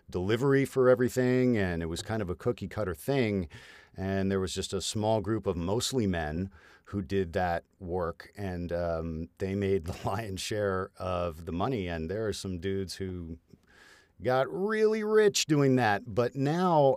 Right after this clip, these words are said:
um, it's really disseminated to the masses. And that announcer thing, there's really been a big pushback against that.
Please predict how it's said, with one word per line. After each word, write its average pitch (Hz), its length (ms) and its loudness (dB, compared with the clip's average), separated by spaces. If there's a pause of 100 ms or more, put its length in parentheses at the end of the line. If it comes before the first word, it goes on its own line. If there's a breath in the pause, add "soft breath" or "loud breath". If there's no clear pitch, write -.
(120)
um, 110 560 0 (300)
it's - 220 -6
really 170 200 0
disseminated 107 760 0
to 98 80 -8
the 85 100 -4
masses. 78 640 -6 (440 loud breath)
And 95 640 -4 (440)
that 107 440 0 (840)
announcer 110 1040 0
thing, 69 540 -10 (580 soft breath)
there's 95 280 0
really 117 500 0
been 101 180 -2
a 85 80 -2
big 110 560 0
pushback 95 640 -2
against 82 380 -8
that. 64 260 -12